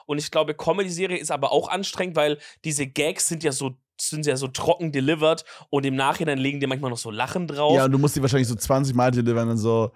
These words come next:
Speaker 1: Ja.
Speaker 2: Ja, dann hab ich mir halt eingeschissen.
Speaker 1: Genau,
Speaker 2: Na,
Speaker 1: das ist ja
Speaker 2: Karten, wir brauchen's nochmal.
Speaker 1: Also
Speaker 2: Ja, dann hab ich
Speaker 1: außer
Speaker 2: mir halt eingeschissen und das
Speaker 1: außer
Speaker 2: waren
Speaker 1: bei so
Speaker 2: vierzig Mal.
Speaker 1: Sachen wie so The Office oder so, glaub ich, sowas zum Beispiel wie Big Bang Theory, ich glaub,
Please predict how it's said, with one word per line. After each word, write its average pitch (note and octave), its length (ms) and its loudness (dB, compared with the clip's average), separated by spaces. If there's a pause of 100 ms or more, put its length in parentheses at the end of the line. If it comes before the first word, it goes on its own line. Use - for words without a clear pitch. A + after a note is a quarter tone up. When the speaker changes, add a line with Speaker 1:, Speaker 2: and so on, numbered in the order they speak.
(160)
Speaker 1:
Ja. D#3 460 6
Speaker 2:
Ja, B3+ 160 8
dann B3+ 100 8
hab A#3+ 100 8
ich B3+ 80 2
mir B3+ 120 8
halt - 20 6
eingeschissen. G#3+ 800 4
Speaker 1:
Genau, F3 400 4
Speaker 2:
Na, D#3+ 160 10
Speaker 1:
das G#3 140 12
ist F#3+ 100 8
ja F#3+ 80 12
Speaker 2:
Karten, G3 140 8
wir F#3 60 6
brauchen's F3+ 280 8
nochmal. E3 440 8
Speaker 1:
Also D3+ 220 2
Speaker 2:
Ja, F#3+ 60 8
dann A#3+ 80 10
hab B3+ 80 10
ich G3 60 8
Speaker 1:
außer E3+ 80 10
Speaker 2:
mir G#3 80 8
halt A#3+ 100 8
eingeschissen G#3 560 2
und D#3 60 4
das D#3+ 80 8
Speaker 1:
außer D#3+ 100 8
Speaker 2:
waren D3+ 120 10
Speaker 1:
bei E3 120 10
so E3+ 100 4
Speaker 2:
vierzig C3+ 80 2
Mal. C3+ 140 8
Speaker 1:
Sachen B2+ 160 4
wie E3 80 2
so D#3 200 0
The C3+ 140 -2
Office E3+ 340 0
oder D3 200 2
so, C3+ 260 0 (160)
glaub D3+ 140 -2
ich, D3 100 -4 (140)
sowas F#3+ 320 4
zum G#3 80 2
Beispiel F3+ 160 -4
wie F#3 80 -2
Big F3+ 180 -6
Bang D3+ 160 -2
Theory, D3+ 400 -4 (220)
ich - 200 -10
glaub, D#3+ 320 4